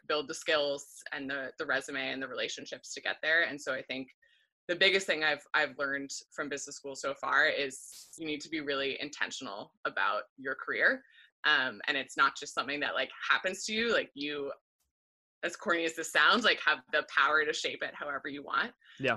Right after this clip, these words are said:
Speaker 1: Um, and so if you were like me and sort of, like, falling from one career <laughs> decision to another,
Speaker 2: <laughs>
Speaker 1: um,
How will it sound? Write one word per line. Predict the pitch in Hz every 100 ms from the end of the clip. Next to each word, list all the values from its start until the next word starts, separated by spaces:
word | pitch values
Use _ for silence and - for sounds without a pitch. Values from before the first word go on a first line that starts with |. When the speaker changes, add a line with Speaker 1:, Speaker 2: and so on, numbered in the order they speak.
| 127
Speaker 1:
Um, | 160 147 139 151
and | 170
so | 165 151
if | 151 180
you | 175
were | 180 175 165
like | 165 160 160
me | 151 151 160 165 _ _ 156
and | 151
sort | 147
of, | 147
like, | 143 -
falling | - 160 160 156 156
from | 160 147
one | 151
career | 151 160 160
<laughs> |
decision | - - - - 269 254 -
to | 226
another, | 165 151 175 208 247 -
Speaker 2:
<laughs> | 277 - - -
Speaker 1:
um, | 175 170 151 143 139